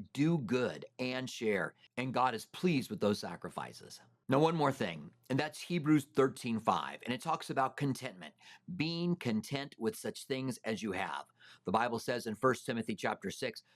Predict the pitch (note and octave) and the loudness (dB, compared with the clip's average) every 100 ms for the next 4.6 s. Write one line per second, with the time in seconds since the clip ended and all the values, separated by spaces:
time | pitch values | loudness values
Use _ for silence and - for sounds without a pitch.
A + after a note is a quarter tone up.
0 | _ A2 A2 - C3+ D3 D3+ A#2 G#2 - | _ -2 -2 -4 -6 -4 -2 -2 -2 -6
1 | - C#3+ - G2+ E2 - A2+ C3 B2+ A2 | -6 -6 -4 -6 -6 0 2 4 2 0
2 | A2 - A#2 G#2+ G2+ G#2 B2 C3+ A#2 G#2+ | -2 -4 -6 -2 2 4 4 2 0 -2
3 | - - - G#2+ G#2 A2 A#2+ A#2+ G#2 G2+ | -4 -8 0 0 2 0 -2 -6 -6 -8
4 | - - A#2 B2 F2+ F2+ | -10 -4 -4 -2 -4 -4